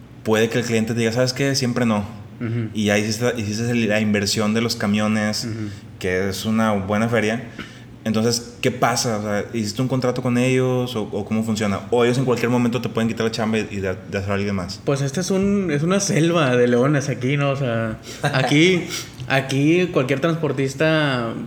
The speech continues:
Speaker 2: puede ofrecer un mejor servicio o puede ofrecer un mejor precio y, pues, se te va el cliente, ¿no?
Speaker 1: Sí.
Speaker 2: Tú tienes que estar ahí en, en competencia, pero es, eh, vuelvo a lo mismo. Tú por eso tienes que ir desde antes de ad-, de adquirir esos activos, esos camiones,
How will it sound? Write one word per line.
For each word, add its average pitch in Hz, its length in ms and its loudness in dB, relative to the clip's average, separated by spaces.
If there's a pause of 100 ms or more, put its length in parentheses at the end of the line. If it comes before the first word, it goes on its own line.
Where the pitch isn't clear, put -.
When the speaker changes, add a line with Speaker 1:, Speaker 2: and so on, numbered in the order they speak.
Speaker 2:
puede 131 140 2
ofrecer 139 320 0
un 143 100 2
mejor 139 240 -2
servicio 135 560 0
o 139 240 0
puede 123 200 4
ofrecer 131 280 0
un 135 100 0
mejor 127 280 -2
precio 131 340 2
y, 156 120 2
pues, 113 160 -2
se - 60 -8
te 110 120 -2
va 107 100 0
el 120 80 0
cliente, 131 380 -2
¿no? 113 100 -2
Speaker 1:
Sí. 123 60 0 (340)
Speaker 2:
Tú 120 80 -8
tienes 143 240 0
que - 80 -2
estar 143 180 0
ahí 139 280 4
en, 147 240 0
en 113 260 -2
competencia, 120 580 0
pero 120 200 2
es, 120 180 -2
eh, 120 180 0
vuelvo 120 220 2
a 151 40 4
lo 143 60 2
mismo. 123 360 0 (340)
Tú 127 140 -2
por 156 120 4
eso 156 180 2
tienes 147 260 0
que 147 100 -2
ir 139 160 2
desde 135 340 0
antes 120 460 0
de 123 360 2
ad-, 107 280 -4
de 117 120 0
adquirir 113 420 -2
esos 139 220 -2
activos, 123 400 -2
esos 135 160 -8
camiones, 139 440 -2